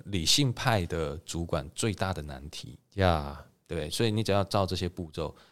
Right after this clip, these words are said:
Speaker 1: 你去思考他自己内在的挑战，只要突破了，就奖励他，他就觉得这个老板懂我，而不是说他一定要把一个大案子，哦，跑了两年才结案，哦，两年我们才论功行赏一次，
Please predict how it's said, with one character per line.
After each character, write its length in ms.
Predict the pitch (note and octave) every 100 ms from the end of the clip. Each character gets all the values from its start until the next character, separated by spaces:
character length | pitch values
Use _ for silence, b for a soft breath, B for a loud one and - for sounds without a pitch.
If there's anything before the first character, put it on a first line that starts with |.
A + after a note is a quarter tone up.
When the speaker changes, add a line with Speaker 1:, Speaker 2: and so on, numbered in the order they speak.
| b -
Speaker 1:
你 80 |
去 140 | G2 C3+
思 220 | - B2
考 200 | - D2
他 200 | - A2+ A2+ -
自 120 | A#2+
己 140 | F#2+
内 320 | E2+ B2+ G2+
在 160 | F2 F#2+
的 100 | E2+
挑 220 | - C#2+
战， 220 | D2+ D#2 - _ _
只 100 | -
要 100 | F#2
突 180 | - -
破 220 | D2 E2+
了， 80 | C#2+
就 260 | - E2 - _
奖 140 | - D2
励 100 | D#2+
他， 260 | D#2 - - - _ _ _ _ _ -
他 100 | F2+
就 100 | F#2
觉 140 | D#2+
得 140 | D2+ C#2+ _ _ _ _
这 100 | G#2
个 120 | F2+
老 120 | D#2
板 160 | D#2+ D2+ - _
懂 260 | - D2+ F2
我， 260 | D#2 - _ _ _ _ _ _ _
而 120 | F#2+
不 100 | G#2+
是 120 | A#2
说 160 | G#2+ A2
他 160 | A#2+
一 60 | G2+
定 80 | A2
要 60 |
把 140 | G2 E2
一 40 |
个 80 | F2
大 200 | - G2+
案 180 | F2+ E2+
子， 140 | - C#2 -
哦， 260 | D#2+ D2+ - _
跑 160 | - F2
了 100 | F2+
两 240 | F#2 D2+
年 260 | D#2 D#2 F2+
才 200 | - E2
结 220 | - D#2
案， 200 | F#2 D#2+ - _ _ _
哦， 320 | - E2 D#2 F2
两 160 | F2+ E2
年 140 | G2+
我 60 | E2+
们 100 | E2+
才 160 | E2
论 160 | F#2+ F#2
功 160 | F2+
行 140 | F2 E2
赏 180 | D2+ C#2
一 60 |
次， 240 | - -